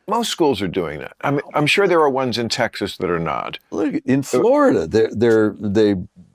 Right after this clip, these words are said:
Speaker 2: they wanna do, do away with critical race theory in a lot of other states.
Speaker 1: Because some, because sometimes it veers off into things that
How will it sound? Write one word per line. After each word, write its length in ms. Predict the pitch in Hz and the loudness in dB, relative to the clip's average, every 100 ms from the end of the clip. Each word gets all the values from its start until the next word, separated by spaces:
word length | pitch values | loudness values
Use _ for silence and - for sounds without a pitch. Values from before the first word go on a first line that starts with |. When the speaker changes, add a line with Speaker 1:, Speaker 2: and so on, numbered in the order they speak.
| _ | _
Speaker 2:
they 200 | 101 107 | 2 2
wanna 360 | 98 104 104 92 | 4 2 2 0
do, 380 | 80 113 107 107 | 0 2 2 -2
do 340 | 87 117 107 | -4 0 4
away 340 | 101 98 101 98 | 4 4 4 2
with 200 | 87 - | 0 0
critical 440 | 110 87 85 87 | 0 0 0 0
race 240 | 87 87 - | 2 0 0
theory 260 | 82 76 | -2 0
in 100 | 95 | 0
a 60 | 92 | 2
lot 260 | 107 123 | 2 2
of 80 | 143 | 2
other 180 | 131 120 | 2 0
states. 320 | 107 - 180 | -2 2 2
Speaker 1:
Because 180 | 208 226 | 4 2
some, 260 | - 196 170 | 0 -2 0
because 320 | 156 190 185 | 0 0 -4
sometimes 680 | - 180 208 175 156 147 139 | -2 -2 -2 -2 -2 0 0
it 80 | 135 | -2
veers 460 | 95 123 156 156 | 0 2 2 2
off 260 | 120 135 - | 2 0 0
into 220 | 139 131 | -2 -2
things 460 | - 107 98 120 123 | -2 -2 -2 -4 0
that 160 | 147 | -2